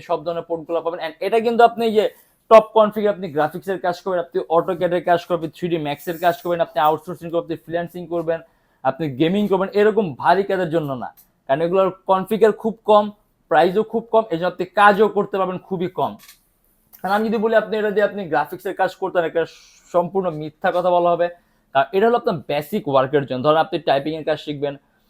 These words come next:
আপনি অনলাইন ক্লাস করবেন, আহ, আপনি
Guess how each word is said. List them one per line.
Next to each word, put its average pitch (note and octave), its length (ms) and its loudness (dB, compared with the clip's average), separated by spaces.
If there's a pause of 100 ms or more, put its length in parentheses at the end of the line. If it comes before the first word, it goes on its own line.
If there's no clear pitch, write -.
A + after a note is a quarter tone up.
(180)
আপনি C3+ 240 -4
অনলাইন D#3 300 0
ক্লাস C#3+ 260 4 (120)
করবেন, D3 300 2
আহ, - 840 -4
আপনি D#3 200 -6